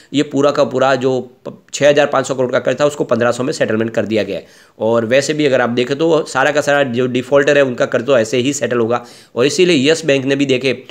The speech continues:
तो जो उनका बहुत बड़ा कर्ज था, करीब फ़ोर्टी एट थाउजेंड करोड़ का जो कर्ज था, उसके मुकाबले जैसे फ्लावर्स है उनको मात्र बारह हज़ार करोड़ के आसपास की ही रकम देने का यहाँ पे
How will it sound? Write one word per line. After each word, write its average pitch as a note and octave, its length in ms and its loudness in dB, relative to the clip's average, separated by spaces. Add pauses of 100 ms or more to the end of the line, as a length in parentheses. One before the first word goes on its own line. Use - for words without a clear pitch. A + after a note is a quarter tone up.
(300)
तो D3+ 100 2
जो D3 180 2
उनका D3 340 2
बहुत A#2+ 360 0
बड़ा C3 160 2
कर्ज B2 320 0
था, B2+ 60 0
करीब C3 200 -2
फ़ोर्टी B2+ 400 -2
एट C3+ 160 0
थाउजेंड A#2+ 180 -2
करोड़ B2 140 -2
का A#2+ 120 0
जो A#2+ 240 -4 (300)
कर्ज C#3+ 240 2
था, C3+ 60 2
उसके B2+ 240 0
मुकाबले B2+ 540 0 (300)
जैसे C3 240 -2
फ्लावर्स B2+ 360 0
है C#3+ 60 0
उनको C3+ 160 -2
मात्र B2+ 360 -2 (280)
बारह C3 200 2
हज़ार D3 200 4
करोड़ C#3 220 2
के C#3+ 80 0
आसपास B2 340 0
की D3 120 -4
ही D3 120 0
रकम C3 280 0
देने B2 200 0
का C3 100 -2
यहाँ A#2 180 0
पे D3 200 -2